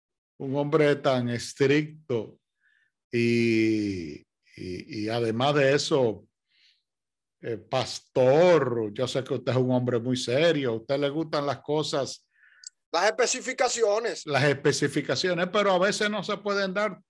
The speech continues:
Speaker 1: especificaciones así tan, tan detalladamente. Yo creo que sí, que se han puesto once millones, eh, en general. Yo estoy hablando de, de personas que se han puesto la,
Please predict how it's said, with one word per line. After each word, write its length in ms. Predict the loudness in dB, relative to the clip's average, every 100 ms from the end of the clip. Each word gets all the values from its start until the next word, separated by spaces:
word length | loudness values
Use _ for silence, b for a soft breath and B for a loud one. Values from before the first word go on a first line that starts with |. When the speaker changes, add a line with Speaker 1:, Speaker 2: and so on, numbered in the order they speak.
| _ -10
Speaker 1:
especificaciones 1300 | -6 -4 -2 -2 -2 -2 -2 -4 0 -2 0 -2 0
así 360 | -2 -2 -4 -2
tan, 380 | -2 -2 -6 -10 b b _
tan 240 | -2 0 2
detalladamente. 1300 | 2 2 0 2 2 0 0 -2 -6 -8 -10 -12 -14 b b b
Yo 400 | -14 0 2 2
creo 420 | 2 2 4 4 2
que 140 | 0
sí, 360 | 0 -2 -2 -2
que 120 | -4
se 160 | -2
han 160 | -4 -4
puesto 380 | -4 -4 -2 -2
once 440 | 0 -2 -4 -4
millones, 800 | -4 -4 -2 -2 -2 -6 -10 -18 _ _ _ _ _ _ _ -4
eh, 340 | -2 0 0
en 180 | 0 0
general. 800 | 0 0 2 4 4 4 0 -4
Yo 160 | -2
estoy 320 | -2 -2 -2 0
hablando 500 | 0 -2 -2 -4 -4
de, 380 | -2 -2 -4 -8 _ B B B -10
de 100 | -6
personas 500 | -4 0 0 0 0
que 120 | -2
se 100 | 0
han 140 | -2
puesto 360 | -2 -4 0 0
la, 480 | 2 2 2 0